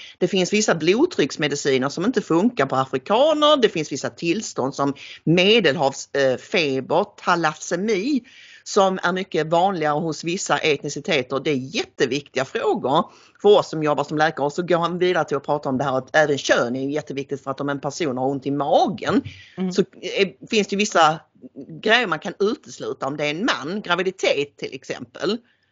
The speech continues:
Speaker 2: Mm,
Speaker 1: Eh, så att därför,
Speaker 2: utomkrets.
Speaker 1: ja, precis.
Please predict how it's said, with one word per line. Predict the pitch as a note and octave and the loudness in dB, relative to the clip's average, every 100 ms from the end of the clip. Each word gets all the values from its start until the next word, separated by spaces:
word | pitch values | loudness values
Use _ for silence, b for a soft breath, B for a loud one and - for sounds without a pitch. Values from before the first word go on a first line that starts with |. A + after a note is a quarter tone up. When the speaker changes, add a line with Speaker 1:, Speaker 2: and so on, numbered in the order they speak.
| - | -14
Speaker 2:
Mm, | G3+ F3 | -10 -2
Speaker 1:
Eh, | F3+ D#3+ F3 | 2 2 2
så | F#3+ | 0
att | F3+ | 0
därför, | E3+ E3+ D3 | 2 2 0
Speaker 2:
utomkrets. | D3+ - - - _ - | -6 -10 -20 -20 _ -14
Speaker 1:
ja, | F3+ C4 A3 E3+ D3+ | -2 4 4 4 2
precis. | E3 - - C#3 - | -2 -8 -8 -8 -10